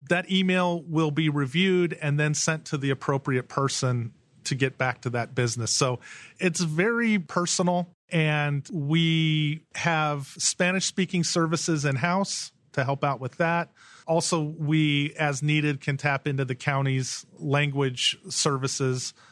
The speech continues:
that are run out of the Department of Aging and Disability. So they're great partners with us on that. So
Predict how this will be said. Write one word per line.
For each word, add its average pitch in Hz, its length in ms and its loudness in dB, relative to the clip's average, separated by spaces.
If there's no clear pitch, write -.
that 139 140 0
are 131 60 -4
run 135 220 0
out 131 120 0
of 123 100 -4
the 131 60 -2
Department 135 380 -2
of 123 80 0
Aging 131 300 0
and 123 80 -2
Disability. 135 640 0
So 135 160 -2
they're 131 160 -2
great 131 260 -2
partners 131 460 -4
with 131 160 -4
us 131 180 -2
on 120 140 -2
that. 127 320 -2
So 131 340 0